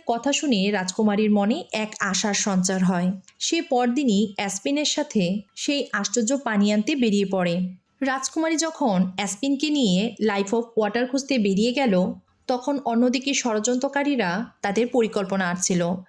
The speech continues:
সেই ওয়েটার যে অ্যাসপিনের ভাইকে রাজারানীর জন্য পানীয় পরিবেশন করতে বলেছিল, সে এক গোপন আস্তানায় আসে। সেখানে একদল লোক বসেছিল, যারা আসলে রাজারানীকে হত্যা করে ওই রাজ্য দখল করতে চায়।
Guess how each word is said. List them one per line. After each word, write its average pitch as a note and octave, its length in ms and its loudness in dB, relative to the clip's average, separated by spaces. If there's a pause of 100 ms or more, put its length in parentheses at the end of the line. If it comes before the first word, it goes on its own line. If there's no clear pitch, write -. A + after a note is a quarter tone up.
(260)
সেই D4+ 340 -2
ওয়েটার A#3+ 600 2
যে A3 240 0
অ্যাসপিনের G#3 480 2
ভাইকে G#3 380 0
রাজারানীর G#3+ 560 0
জন্য A#3 580 2
পানীয় A#3 320 2
পরিবেশন C#4 500 0
করতে D4+ 260 -2
বলেছিল, B3+ 640 2 (120)
সে - 200 -2
এক B3+ 220 -2
গোপন G#3+ 320 -2 (100)
আস্তানায় F#3 480 0
আসে। F3 380 0 (300)
সেখানে D4 500 -2
একদল A3+ 340 0
লোক A#3 300 2
বসেছিল, F#3 600 0 (460)
যারা C4 200 0
আসলে B3 600 0
রাজারানীকে G3+ 640 0
হত্যা B3 360 -2
করে A#3 400 0
ওই G3+ 160 0
রাজ্য F#3+ 340 0
দখল G#3 280 0
করতে F#3 320 -4
চায়। F3 360 -4